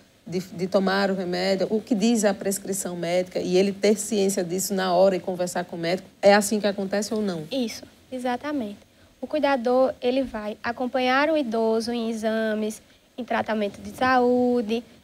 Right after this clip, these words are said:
Speaker 2: certo? Em hospitais. Ele vai também acompanhar o idoso em sua, suas tarefas diárias, como desde uma simples locomoção, a alimentação,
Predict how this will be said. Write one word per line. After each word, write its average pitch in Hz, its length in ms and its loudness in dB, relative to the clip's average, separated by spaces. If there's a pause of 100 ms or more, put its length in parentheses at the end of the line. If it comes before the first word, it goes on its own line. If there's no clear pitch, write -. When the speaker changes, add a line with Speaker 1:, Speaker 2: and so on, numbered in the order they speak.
Speaker 2:
certo? 240 540 2
Em 247 140 -4
hospitais. 233 880 0 (340)
Ele 269 240 6
vai 233 280 2
também 226 600 0 (140)
acompanhar 262 560 0
o 320 60 4
idoso 226 360 0
em 240 60 -2
sua, 240 320 -2 (180)
suas 247 240 -4
tarefas 240 440 0
diárias, 262 520 0
como 226 360 -6
desde 247 340 -2
uma 269 100 0
simples 233 420 -6
locomoção, 233 840 -4
a 220 80 -2
alimentação, 226 960 -2